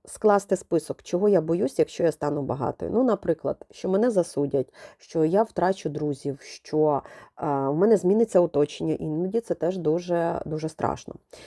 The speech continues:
Друге, пропишіть, наскільки ці страхи реальні. Тобто, ну, вт-, ну, окей, я втрачу своє оточення, але прийдуть нові люди з новими ідеями.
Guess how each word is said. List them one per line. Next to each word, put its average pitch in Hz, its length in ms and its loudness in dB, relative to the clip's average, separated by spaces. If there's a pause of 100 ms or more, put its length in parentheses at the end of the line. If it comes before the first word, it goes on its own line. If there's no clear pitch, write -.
(140)
Друге, 233 300 6
пропишіть, 233 500 2
наскільки 220 380 0
ці 202 160 -4
страхи 180 340 0
реальні. 143 420 -2 (500)
Тобто, 196 240 2
ну, 262 140 6
вт-, - 280 -4
ну, 220 280 0 (140)
окей, 151 500 4
я 196 140 4
втрачу 190 420 -4
своє 160 320 -2
оточення, - 520 -6
але 214 180 0
прийдуть 247 380 2
нові 185 280 2
люди 147 260 -2
з 143 80 -10
новими 220 460 -2
ідеями. 151 600 -2